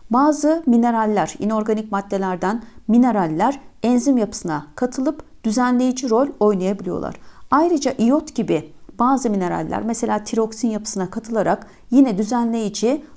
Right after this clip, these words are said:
rol oynayabiliyor. Birinci verimiz doğru. Şimdi önemli olan bu kısım bakın.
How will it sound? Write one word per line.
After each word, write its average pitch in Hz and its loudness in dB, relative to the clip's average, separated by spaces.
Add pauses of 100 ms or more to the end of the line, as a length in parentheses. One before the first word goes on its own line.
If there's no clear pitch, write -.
(100)
rol 262 8
oynayabiliyor. 185 0 (260)
Birinci 220 0
verimiz 208 0
doğru. 156 -2 (440)
Şimdi 220 2
önemli 359 6
olan 302 4
bu 214 -6
kısım - -6
bakın. 269 -4